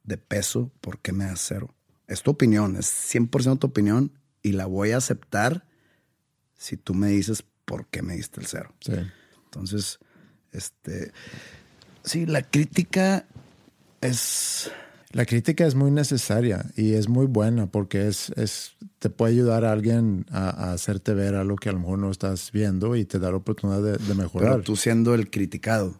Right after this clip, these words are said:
Speaker 2: Sí.
Speaker 1: La crítica, eh, negativa, obviamente sí te pega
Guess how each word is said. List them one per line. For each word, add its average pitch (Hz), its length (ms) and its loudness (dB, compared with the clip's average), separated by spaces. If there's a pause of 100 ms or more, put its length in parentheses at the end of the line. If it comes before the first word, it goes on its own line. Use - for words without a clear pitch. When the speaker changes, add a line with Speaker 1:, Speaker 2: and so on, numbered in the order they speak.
(160)
Speaker 2:
Sí. 151 300 2 (540)
Speaker 1:
La 110 260 -2 (180)
crítica, 127 920 -2 (460)
eh, 104 360 -4
negativa, 104 880 -2 (520)
obviamente 131 580 2
sí 117 180 -2
te - 180 -8
pega 101 680 -10